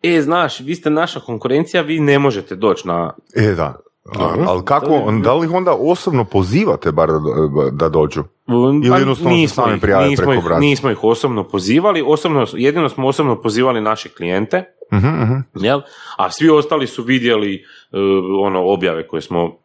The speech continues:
Speaker 1: radili na Fejsu i znaju ljudi, već su počeli u početkom godine slati ono kad će hitit, kad će hitit. Ali nećemo mi nikom reći,
Speaker 2: Mhm.
Speaker 1: "E, znaš, aj, ostani ti kod kuće, jer ti si naša konkurencija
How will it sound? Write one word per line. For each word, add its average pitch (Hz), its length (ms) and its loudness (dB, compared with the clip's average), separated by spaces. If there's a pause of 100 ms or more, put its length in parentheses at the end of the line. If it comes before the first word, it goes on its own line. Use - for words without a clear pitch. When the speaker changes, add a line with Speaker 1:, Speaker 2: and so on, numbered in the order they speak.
Speaker 1:
radili 95 400 -2
na 82 120 -6
Fejsu 127 640 -2 (560)
i 101 80 -8
znaju 117 320 0
ljudi, 92 280 -4
već 104 160 0
su 101 100 -14
počeli 107 380 -2
u 80 120 -6
početkom 95 420 -4
godine 95 320 0
slati 95 320 -4
ono 87 160 -6
kad 90 180 -4
će - 100 -18
hitit, 85 340 -12
kad 82 140 -4
će - 80 -20
hitit. - 280 -16 (360)
Ali 104 100 -2
nećemo 139 240 -4
mi 156 60 0
nikom 160 240 0
reći, 165 220 0
Speaker 2:
Mhm. 98 140 -6 (180)
Speaker 1:
"E, 143 220 2 (180)
znaš, 127 300 -2
aj, 131 260 -2
ostani 127 360 -4
ti 123 120 -8
kod 131 220 -2
kuće, 143 240 -4
jer 117 100 0
ti 139 140 -4
si 131 120 -4
naša 127 260 -4
konkurencija 110 840 -2